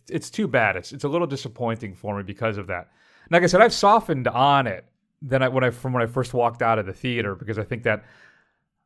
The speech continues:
I'm looking for an Edgar Wright movie like I've seen before, and that's not what this is. And, and I said, Mackenzie's great. I think Anya Taylor-Joy has some really great moments in this.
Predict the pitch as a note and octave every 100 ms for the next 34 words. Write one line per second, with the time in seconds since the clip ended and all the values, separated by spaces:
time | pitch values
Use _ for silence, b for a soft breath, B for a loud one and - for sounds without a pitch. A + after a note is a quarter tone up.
0 | _ _ _ _ _ _ _ _ C#3 C#3+
1 | D3+ D#3 D3 D#3 C3+ C3+ C3 A#2 B2 B2
2 | A2+ G#2+ G#2 G2+ G2+ G2 - - A#2 G2
3 | - G2+ F2+ G2 - G2+ G#2 F#2 G2+ -
4 | G2 F#2 A#2 C3+ C#3+ C#3 C3 A#2 B2 F3
5 | A#3 A3 D3+ F#3 F3+ F3 F3+ - C#3 E3+
6 | C#3+ D#3 D#3 D3 D#3+ C#3+ A#2+ B2+ C3 C3
7 | A#2+ A#2+ A#2+ A#2 B2+ A#2+ A#2+ A#2 A#2 A#2
8 | A2+ B2 A#2 A2+ -